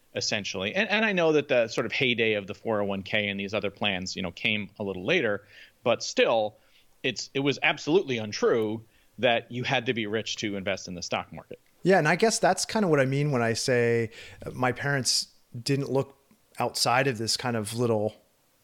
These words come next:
Speaker 2: sphere that was comfortable for them. And to be honest, I, I think it was because they couldn't, not even just because, well, they may have known about investing
Speaker 1: Yeah.
Speaker 2: and maybe had a similar mindset, but also, you know, my parents had this thing called a Christmas club. I don't know if you're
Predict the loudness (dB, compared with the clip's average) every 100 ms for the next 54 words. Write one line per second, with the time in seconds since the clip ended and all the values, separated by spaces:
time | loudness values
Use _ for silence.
0 | _ _ -4 0 4 4 2 -2 -8 _
1 | _ _ -2 0 0 -2 -4 -2 -4 -2
2 | 0 2 2 2 -2 -4 -14 -18 -20 -16
3 | -4 0 2 2 0 2 2 2 2 2
4 | 0 0 -4 0 2 2 2 2 0 -6
5 | _ -2 2 2 2 2 2 0 -2 0
6 | 0 0 0 2 2 2 4 2 2 2
7 | 4 4 2 -2 -4 0 2 2 0 0
8 | 0 0 2 2 2 2 0 0 0 2
9 | 2 0 0 0 2 2 2 2 2 2
10 | 4 4 4 2 -4 -20 -20 -20 -20 _
11 | 0 2 2 0 0 0 0 0 0 0
12 | 0 -2 0 0 0 0 0 0 -2 -2
13 | -2 -4 -2 -2 0 0 -2 -2 -2